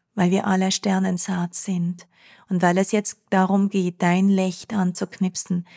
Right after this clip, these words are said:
dieses Sternenlicht, das du eigentlich bist, anzuknipsen. Also sei bei Starlight mit dabei. Wie gesagt, du kannst, es gibt über den Tag verteilt viele Sessions, viele Teachings.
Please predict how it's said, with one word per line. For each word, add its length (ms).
dieses 400
Sternenlicht, 840
das 120
du 160
eigentlich 420
bist, 380
anzuknipsen. 800
Also 240
sei 280
bei 120
Starlight 480
mit 160
dabei. 380
Wie 100
gesagt, 480
du 60
kannst, 480
es 120
gibt 240
über 140
den 140
Tag 240
verteilt 400
viele 260
Sessions, 560
viele 300
Teachings. 640